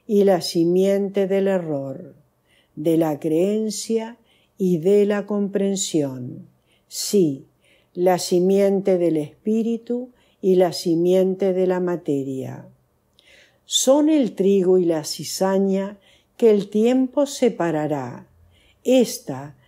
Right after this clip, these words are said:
para ser quemada y aquel para ser recogido en lugares celestiales.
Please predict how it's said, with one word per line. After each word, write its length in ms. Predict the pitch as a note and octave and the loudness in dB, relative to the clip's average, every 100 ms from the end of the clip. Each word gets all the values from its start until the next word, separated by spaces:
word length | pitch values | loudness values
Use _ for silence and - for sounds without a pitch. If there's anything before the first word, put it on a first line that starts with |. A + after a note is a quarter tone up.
| _ _ - | _ _ 0
para 260 | A3 G3 | 2 2
ser 420 | F#3 - A#3+ C#4 C#4 | 0 0 2 2 0
quemada 840 | G#3 D#3+ D#3+ D#3+ D3+ D3+ D#3 F3+ _ _ _ | -2 0 -2 -4 -6 -8 -10 -14 _ _ _
y 160 | G3 F3+ | -2 0
aquel 720 | F3 - F#3 F3+ F#3 F#3+ G#3 _ _ _ _ _ | 0 0 0 2 0 -4 -10 _ _ _ _ _
para 320 | - G#3+ G3+ F#3+ | -2 2 2 0
ser 400 | - G#3+ A3+ A3+ | -2 -2 -2 -2
recogido 1000 | A#3+ A#3+ A3+ - F3 E3 D3+ D#3+ D#3+ - _ _ _ - | -2 -2 -4 -4 -6 -4 -4 -4 -6 -10 _ _ _ -2
en 240 | B3 A3 | 2 4
lugares 720 | F#3 D#3+ E3+ F3 F3+ F#3 F3+ | 2 2 0 0 0 -2 -4
celestiales. 1300 | - F#3 F3+ - D3 C3+ B2+ A#2+ B2 C#3 C#3 - - | -4 -2 -4 -8 -8 -8 -6 -8 -10 -12 -12 -14 -16